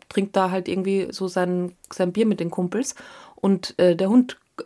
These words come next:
kommt einfach nicht drauf klar. Also die haben halt dann kein Bewusstsein, den Hund da richtig zu lesen und zu verstehen.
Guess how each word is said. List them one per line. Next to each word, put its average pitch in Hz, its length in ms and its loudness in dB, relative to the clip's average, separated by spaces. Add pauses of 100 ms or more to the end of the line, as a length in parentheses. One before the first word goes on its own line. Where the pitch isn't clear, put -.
kommt 180 240 0
einfach 170 200 2
nicht 175 140 -4
drauf 156 160 -2
klar. 175 200 2
Also 165 140 -2
die 151 80 -4
haben 170 200 -2
halt 175 160 0
dann 175 160 -2
kein 180 180 -4
Bewusstsein, 175 520 -4
den 170 120 -2
Hund 175 200 -6
da 170 60 -2
richtig 165 360 -8
zu - 80 -8
lesen 160 220 -2
und 151 120 -8
zu 151 80 -10
verstehen. 147 460 -8